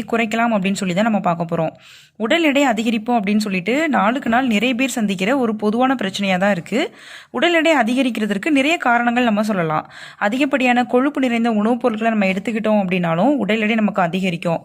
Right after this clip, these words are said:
அது மட்டும் இல்லாம இரவு நேர தூக்கம் அப்படிங்கிறது ரொம்பவே முக்கியம். குறைந்தது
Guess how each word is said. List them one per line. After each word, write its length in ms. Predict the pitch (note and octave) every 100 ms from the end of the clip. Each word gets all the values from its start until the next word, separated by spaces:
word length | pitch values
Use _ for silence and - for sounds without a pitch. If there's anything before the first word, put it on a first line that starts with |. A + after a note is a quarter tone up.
| - - -
அது 200 | G#3 D#4
மட்டும் 280 | D#4+ D4+ C#4
இல்லாம 320 | A3+ F#3+ F3 F3+ -
இரவு 340 | G#3+ C4+ E4
நேர 220 | E4+ C#4
தூக்கம் 440 | C#4 C#4+ C#4+ C#4+ C4
அப்படிங்கிறது 420 | G3 G3 F#3+ C4
ரொம்பவே 380 | A#3 F#3+ A#3 C4
முக்கியம். 420 | A#3 F3 F3+ F3 - - - -
குறைந்தது 560 | - D4 F4+ E4+ G#3+